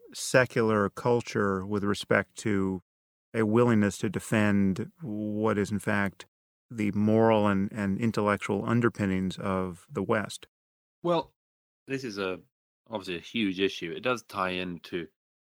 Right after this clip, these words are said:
Speaker 2: some of what we've talked about, uh, already in this podcast, as well as in previous, uh, um, ones. By the way, if I can preface this with something, that it, this, um, this book, uh, this most recent book of mine, Strange Death of Europe,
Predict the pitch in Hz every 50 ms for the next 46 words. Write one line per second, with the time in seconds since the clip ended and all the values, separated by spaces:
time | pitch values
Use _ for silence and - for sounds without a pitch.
0 | _ _ _ _ _ - 151 110 110 107 98 92 92 - - 95 87 - - 107
1 | 95 - - - 92 82 82 82 - - - - 101 104 - - - - 98 90
2 | 90 101 117 117 92 85 85 82 - - - 87 80 - - 82 78 78 85 85
3 | 90 92 90 80 80 87 80 - 98 98 92 87 87 82 76 - - _ _ _
4 | _ _ _ _ _ _ _ _ - 101 87 - 92 92 87 90 90 - - 98
5 | 92 87 82 82 - 131 147 175 170 143 120 117 110 131 127 120 135 117 - -
6 | 170 151 160 147 113 113 101 - - 101 - 117 107 98 95 95 104 - - 139
7 | 127 - 139 135 127 143 151 - - - 160 139 117 107 104 101 98 95 - _
8 | _ _ _ _ _ _ _ _ - 156 - - - 123 123 - - - - -
9 | 98 104 73 92 107 101 98 110 110 107 101 - 113 107 - 104 92 98 95 87
10 | 95 90 90 90 90 87 87 - - - 101 95 92 90 87 87 - - 92 90
11 | - - 90 82 87 90 90 90 90 95 - -